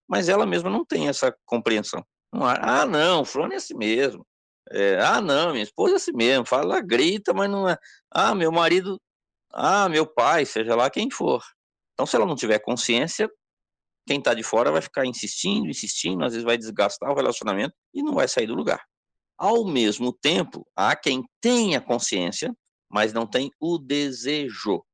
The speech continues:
de superar. Ela pesa na balança, os prós e os contras e diz, "Ah, não, deixa do jeito que tá." Também neste caso, você não tem como fazer nada. O melhor a fazer é orar,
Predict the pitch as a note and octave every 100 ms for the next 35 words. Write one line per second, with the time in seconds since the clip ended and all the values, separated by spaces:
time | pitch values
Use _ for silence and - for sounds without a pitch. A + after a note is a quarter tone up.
0 | _ E2 - E2+ F2+ D2+ - - _ _
1 | - E2 - A#2 A2+ G#2+ G2 F#2+ E2+ A2
2 | C3 C3 C3 - - - A2+ A#2+ A#2+ G#2+
3 | F2+ - A#2 B2+ C3+ C#3 A#2+ A2+ G#2+ F#2+
4 | - D#3+ D3 A2 G2 A2 C3+ B2+ B2 -
5 | B2+ F2+ - _ _ _ _ D#3 F3 E3+
6 | A#2 A#3+ G4 D4 - - A#2+ E3+ G3 -
7 | - C#3 - - D3 - C#3+ E3+ E4+ A2
8 | C#3 - _ _ _ _ - C3 C#3+ D3
9 | A#2+ B2+ D#3+ C#3+ A2 A#2+ E3 F3+ D3 D#3+
10 | F#3+